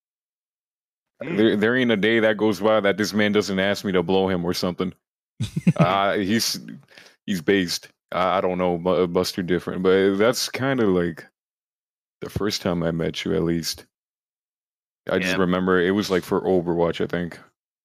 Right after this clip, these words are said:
Speaker 2: 'Cause Bora wanted me to join that chat.
Speaker 3: Mm-hmm.
Speaker 1: Mm-hmm, mm-hmm.
Speaker 3: Yeah. Overwatch is what ties us together.
Speaker 1: Overwatch is a fucking
Speaker 2: Yeah, we hate
Speaker 1: shitty
Speaker 2: the
Speaker 1: game.
Speaker 2: game. Yeah, it is. I hate
Speaker 3: <laughs>
Speaker 2: the game.
Speaker 3: I mean,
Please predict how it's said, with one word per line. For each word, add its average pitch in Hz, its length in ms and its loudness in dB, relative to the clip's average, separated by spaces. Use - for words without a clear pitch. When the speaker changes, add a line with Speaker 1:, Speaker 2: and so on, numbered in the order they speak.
Speaker 2:
'Cause 85 180 -4
Bora 90 380 2
wanted 85 240 -2
me 85 140 -4
to 85 100 -2
join 85 200 -4
that 85 140 -2
chat. 90 300 -6
Speaker 3:
Mm-hmm. 95 340 -4
Speaker 1:
Mm-hmm, 98 480 -14
mm-hmm. 92 280 -18
Speaker 3:
Yeah. 92 240 0
Overwatch 104 460 4
is 101 120 2
what 95 100 0
ties 92 260 2
us 92 80 -2
together. 87 460 -2
Speaker 1:
Overwatch 98 340 -2
is 85 80 -14
a 82 80 -12
fucking 92 220 -4
Speaker 2:
Yeah, 90 80 4
we 85 160 2
hate 85 160 2
Speaker 1:
shitty - 40 -8
Speaker 2:
the 87 60 0
Speaker 1:
game. 85 240 -2
Speaker 2:
game. 127 220 4
Yeah, 92 200 6
it 147 100 6
is. 135 300 2
I 151 300 0
hate 87 120 0
Speaker 3:
<laughs> - 20 -2
Speaker 2:
the 90 60 -6
game. 85 240 -6
Speaker 3:
I 120 140 6
mean, 131 800 4